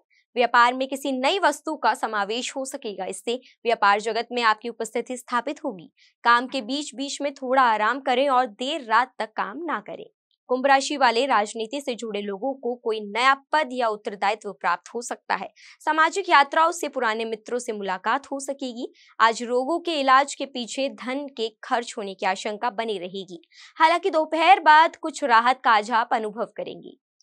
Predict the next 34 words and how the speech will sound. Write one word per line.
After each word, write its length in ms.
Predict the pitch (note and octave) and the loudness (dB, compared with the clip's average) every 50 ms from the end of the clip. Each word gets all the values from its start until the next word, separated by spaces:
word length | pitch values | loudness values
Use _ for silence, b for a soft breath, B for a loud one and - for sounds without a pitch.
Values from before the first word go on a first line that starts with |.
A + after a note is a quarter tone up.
| _ _ _ _ | _ _ _ _
मीन 200 | B3 C4 C#4+ C#4+ | -4 -2 0 4
राशि 260 | C#4 C#4 C4+ C4+ C4+ C#4+ | 4 4 4 4 2 2
वाले 200 | C#4+ C4+ C#4 C#4+ | 2 2 2 2
लोगों 240 | C4+ C4+ A#3+ C#4+ D4 | 0 2 0 0 -2
को 160 | C#4+ D#4 E4 | -2 -4 -2
व्यवसायिक 520 | C4+ B3 A3 G#3 A3 - - A#3 A#3+ A#3+ - - | 0 -2 -2 -2 -4 0 0 0 0 0 0 2
कार्यों 280 | A#3 G#3+ G#3+ A#3 A#3+ A3+ | 2 2 2 0 -2 0
में 80 | A3+ A3 | 0 0
अरुचि 360 | G#3+ G#3 A3 G#3 - - A3+ | 0 0 -4 -8 -10 -12 -6
पैदा 280 | G#3 G#3 G3+ F#3 F3 G3+ | -4 -4 -4 -4 -4 -8
होने 320 | G3 G#3 G3 G3 G3+ G#3+ | -8 -8 -10 -8 -8 -8
से 160 | G#3 - A3 | -8 -8 -10
कार्य 300 | G#3 - G#3+ G3 F3+ F#3 | -8 -8 -10 -8 -8 -10
बाधित 380 | F3 F3+ E3+ E3+ F#3 C4+ C#4+ - - | -8 -6 -8 -6 -6 -8 -12 -6 -6
होंगे। 280 | D4 D4 D4 C#4 D#4 - b b b b b b b A#3+ | -6 -6 -4 -6 -8 -8 b b b b b b b 0
बैंक 380 | G#3 C#4+ D4+ E4 G4+ G#4+ G#4 G4+ | 2 4 4 4 2 2 6 6
और 120 | G4 G4+ | 6 6
फाइनेंस 500 | G4 - D#4 D4 D4 D4+ E4 F#4 G4+ - | 6 4 4 4 4 2 -2 -2 -4 -6
के 120 | _ D4+ C4+ | _ -8 -2
संबंध 420 | C#4 C4 A#3+ A#3+ A#3+ C4 C#4+ D4 | 0 0 0 0 0 -2 -2 0
में 80 | C4+ B3 | 0 0
उलझनें 440 | A#3+ A#3 A3+ A#3+ A#3 A#3 B3+ C4+ | 0 -2 -4 -6 -4 -2 -2 -2
बढ़ 200 | A#3 C4+ C4 A#3 | -2 -2 -4 -4
सकती 340 | G3+ - G3 - _ - G3+ G3 | -4 -8 -10 -10 _ -10 -10 -8
हैं। 160 | G3+ F#3 - _ - | -8 -12 -12 _ -4
आज 240 | - G3+ G3+ G#3 A3+ | -2 -2 -2 0 0
आपको 320 | A3 G#3 G#3 _ - A#3 A3 | 0 0 0 _ -6 -6 -6
क्रोध 360 | A3 - A3 A#3 C4+ D4 - | -6 -6 -4 -2 -2 -2 -2
और 140 | B3+ A3+ F#3+ | -4 -4 -4
वाणी 300 | G3 G3 F#3+ G#3 A#3 C4 | -6 -6 -4 -4 -6 -6
पर 180 | C4 - G#3 A#3+ | -4 -4 -6 -6
संयम 440 | - - - B3+ B3 C#4 D4 C4+ G3+ | -4 -4 -2 -2 0 -2 -2 -2 -4
बरतना 340 | F3+ - F3+ F3 _ - F3 | -4 -6 -6 -8 _ -10 -10
होगा। 320 | F#3 F#3+ E3+ - - - | -10 -10 -10 -10 -10 -12